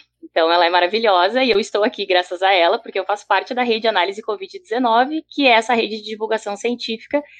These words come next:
que a gente está aí trabalhando muito, né? Às vezes quase que vinte e quatro horas por dia, debatendo assuntos sobre a pandemia, tentando entender toda essa loucura que tá acontecendo.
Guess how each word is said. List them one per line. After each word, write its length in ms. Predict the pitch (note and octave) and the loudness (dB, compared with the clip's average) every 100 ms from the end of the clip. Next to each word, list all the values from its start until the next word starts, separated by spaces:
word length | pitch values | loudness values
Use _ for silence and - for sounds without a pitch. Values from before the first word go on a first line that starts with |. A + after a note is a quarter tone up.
| - - _ _ _ | -20 -20 _ _ _
que 80 | |
a 80 | B3+ | 2
gente 340 | B3 B3+ B3+ D4 | 4 2 2 -2
está 300 | - C4+ B3+ | 0 2 4
aí 300 | B3 B3 C4 | 2 0 0
trabalhando 560 | B3+ A#3 A3+ A3 B3 | 0 2 0 0 0
muito, 520 | A#3 A#3 C4 C#4 C#4+ | 0 2 2 0 -2
né? 300 | A#3+ G3 G3 | -2 0 2
Às 160 | G#3+ G3+ | 0 -2
vezes 420 | F#3+ F#3+ G3 - | -4 -4 -8 -14
quase 380 | - G3 F#3+ G3+ | 0 2 2 0
que 140 | C4 | -4
vinte 220 | G#3+ A3+ - | -4 -4 -2
e 40 | |
quatro 260 | G#3+ G3 G3+ | 0 2 2
horas 280 | F#3 G3 | 2 -2
por 180 | - G3+ | -4 -6
dia, 500 | F#3+ F3+ F#3 G#3 A3+ - _ _ _ _ _ _ | -6 -10 -2 -2 -2 -6 _ _ _ _ _ _
debatendo 600 | G3 G3+ G#3 G#3 G3+ G3 | 0 2 2 2 4 4
assuntos 360 | F3+ - G3 G3 | 4 0 -8 -6
sobre 220 | G3 F#3 | -6 -4
a 40 | F3 | -6
pandemia, 720 | F3 E3+ F3 A#3 B3+ A#3+ A3+ | -6 -6 -4 -2 2 2 2
tentando 380 | G#3 G3 F#3+ | 0 -2 -2
entender 720 | F#3+ F#3+ F#3 F3+ F#3 G3 A3 A3 | -4 -4 -6 0 4 6 4 2
toda 160 | G3+ | -2
essa 160 | G3+ G3 | 0 0
loucura 420 | F#3 F#3 G3+ G#3 | -2 -2 -2 -2
que 60 | - | 0
tá 120 | F3 | -2
acontecendo. 840 | F3+ F3 F3 - F3+ F#3 A#3 D4 | -2 -6 -8 -4 -2 0 -2 -6